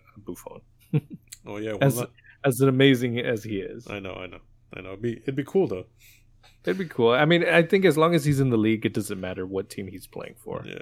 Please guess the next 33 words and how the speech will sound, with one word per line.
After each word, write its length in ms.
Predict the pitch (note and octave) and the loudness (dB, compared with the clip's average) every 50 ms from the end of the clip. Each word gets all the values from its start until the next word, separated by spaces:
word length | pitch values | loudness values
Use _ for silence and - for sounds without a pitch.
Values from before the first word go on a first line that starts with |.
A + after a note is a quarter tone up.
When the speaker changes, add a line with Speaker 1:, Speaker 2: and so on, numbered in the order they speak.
| - - - | -16 -16 -16
Speaker 2:
I 40 | G#1+ - | -16 -18
know. 120 | - - - _ _ _ _ _ - | -18 -20 -20 _ _ _ _ _ -10
As 100 | B2 A2+ | -8 -6
long 140 | G#2+ A2 | -6 -6
as 120 | A2 G2+ G#2 | -8 -8 -10
it's 120 | G#2 F#2 | -14 -16
not 100 | F#2 F#2 | -14 -14
Galaxy. 360 | F#2 F#2 - - _ - - - _ _ - _ _ - - - _ _ | -14 -14 -16 -16 _ -20 -20 -20 _ _ -20 _ _ -20 -20 -20 _ _
<laughs> 520 | - _ - - - - - C3 A#2+ - D#3 | -20 _ -20 -20 -18 -10 -8 -8 -4 0 0
Speaker 1:
Even 220 | D3 C#3 C3+ C#3 C3 | 2 4 4 2 2
if 80 | B2 | 4
it's 220 | - B2+ A2 G#2 - | 2 0 0 0 0
Galaxy, 540 | - A2+ A2 A2 A2 G#2+ - - A#2 A2 A2 | 2 4 4 4 4 2 -2 -2 0 0 0
it'd 280 | A2 G#2+ A2 A2 G#2 | 0 -2 -6 -8 -6
be 80 | G#2+ B2 | -6 -6
even 460 | - C#3+ A#2+ A2+ A2 G#2 G#2 G#2 G#2 | -4 -4 -4 -4 -6 -6 -8 -10 -12
great 400 | - - - G#2+ G#2 G2+ G2+ - | -12 -12 -8 -6 -6 -6 -6 -8
to 100 | - G#2+ | -10 -10
see 160 | - - G#2 | -10 -10 -10
him 220 | G2+ G#2 G#2 G#2 G#2 | -8 -8 -8 -6 -4
there 180 | G#2 G#2 G#2 | -2 -2 -4
just 300 | G#2 G#2+ - A2 - - | -4 -8 -12 -14 -14 -14
to 40 | - | -12
get 200 | E2 F2 D2+ - | -10 -10 -10 -10
scored 360 | - - - - D#2 C#2 B1 | -14 -12 -10 -8 -8 -8 -8
on. 140 | C2 D2 - - _ _ _ _ - - - | -12 -16 -18 -20 _ _ _ _ -20 -18 -16
Speaker 2:
No, 180 | - G2 G2 G2 | -14 -14 -12 -14
that's 200 | F#2 F#2 - - | -14 -16 -16 -18
true. 240 | - - - - - _ _ | -18 -18 -18 -18 -20 _ _
That's 140 | - - - | -20 -20 -20
true. 220 | - - - - _ _ _ _ _ _ _ - - - - _ _ _ - | -20 -20 -20 -20 _ _ _ _ _ _ _ -20 -20 -20 -20 _ _ _ -6
Um, 360 | G2 G#2 G#2 G#2 G2+ - - - | -4 -4 -4 -4 -6 -8 -8 -10
okay. 480 | A2+ A2+ - A#2+ A2+ G#2+ F#2+ F#2 - | -10 -8 -6 -4 -4 -4 -6 -8 -12